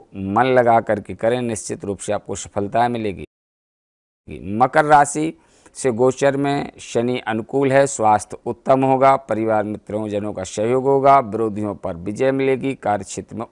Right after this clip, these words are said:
उन्नति होगी। कुंभ राशि, कुंभ राशि का स्वामी शनि अपने से द्वादश भाव में है, लेकिन चंद्रमा की अनुकूल स्थिति के कारण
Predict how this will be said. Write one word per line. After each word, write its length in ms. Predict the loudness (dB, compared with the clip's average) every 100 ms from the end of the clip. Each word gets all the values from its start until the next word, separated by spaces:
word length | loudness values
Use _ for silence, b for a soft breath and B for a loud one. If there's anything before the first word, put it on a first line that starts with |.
| -6
उन्नति 380 | -6 -4 -2
होगी। 300 | -2 -2 -4
कुंभ 280 | -6 -6 -2
राशि, 360 | 0 0 -2 -16 _ _ _ _ _ _ _ _ _ _ _ _ _ _ _ _ b b b b b b b -2
कुंभ 220 | 4 8
राशि 600 | 8 6 2 0 -2 -6 _ _ _ _ _ _ _ _ _
का 120 | 2 2
स्वामी 480 | 4 4 4 2 -2
शनि 420 | -2 -2 -2 -4
अपने 380 | -10 -8 -6 -4
से 200 | -4 -2
द्वादश 400 | 4 4 4 2
भाव 220 | 2 2
में 160 | 0
है, 160 | -2 -2
लेकिन 280 | -4 -6 -8
चंद्रमा 400 | -4 -2 2 2
की 180 | 2 -6
अनुकूल 440 | -6 -4 -2 -2
स्थिति 400 | -2 -6 -6 -6
के 140 | -6 -4
कारण 440 | 4 4 4 -4